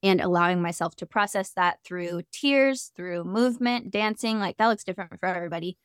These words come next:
but processing the sadness, validating that, allowing it to exist, not judging it and not making it mean anything, right? 'Cause it's very different to be like, "I'm experiencing a depressive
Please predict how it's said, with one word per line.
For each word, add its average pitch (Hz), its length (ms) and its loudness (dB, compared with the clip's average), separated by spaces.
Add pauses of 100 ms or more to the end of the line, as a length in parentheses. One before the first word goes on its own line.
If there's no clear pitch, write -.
(300)
but 185 220 2 (200)
processing 247 580 2
the 233 80 0
sadness, 190 640 -2 (180)
validating 190 540 4
that, 175 340 2
allowing 190 420 0
it 220 140 -8
to 220 120 -4
exist, 196 440 0 (260)
not 226 280 4 (460)
judging 208 600 2
it 440 600 -16 (240)
and 214 140 6
not 233 200 2 (140)
making 208 440 -2
it 180 140 -8
mean 196 420 4
anything, 165 460 -8
right? 185 280 0
'Cause 214 140 -10
it's 202 160 -6
very 233 280 2
different 202 400 -4
to 196 80 -16
be 208 100 0
like, 180 220 2 (460)
"I'm 208 300 2
experiencing 196 1080 -2
a 180 80 -2
depressive 190 580 -2